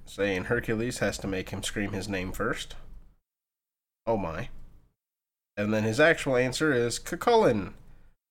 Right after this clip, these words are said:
They can smack each other around for a while, and then Cucullin goes berserk, beats Jake with the barbed spear.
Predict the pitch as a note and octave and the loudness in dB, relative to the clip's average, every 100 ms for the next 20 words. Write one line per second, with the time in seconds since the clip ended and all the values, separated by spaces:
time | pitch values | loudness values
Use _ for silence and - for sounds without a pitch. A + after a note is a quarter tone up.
0 | _ - B2+ B2 G2 - D3+ F3+ E3+ E3 | _ -4 -2 -2 -2 2 4 4 2 0
1 | E3+ D#3 C#3+ A#2+ A2+ G#2+ A2 G#2 F#2 F2 | 4 6 6 6 4 2 2 2 4 2
2 | F2+ F#2+ G2+ - G2+ G#2+ C#3 D#3 D3+ D#3+ | 4 2 0 -2 0 4 4 4 0 -4
3 | - B2 A2 A2 G2 F#2 F#2 G2 C3+ D#3+ | -2 0 0 0 -4 -6 -6 -2 0 0
4 | - G#2 G2+ G3 G#3+ - B2 B2+ B2+ - | -2 -10 -4 -2 -2 -4 2 2 2 -4
5 | G#2 G#2 F#2 F#2+ F2 E2 E2 - - - | -6 -6 -4 -6 -4 -6 -6 -8 -8 -10
6 | - D3+ C#3+ A2 - | -8 -2 2 0 -2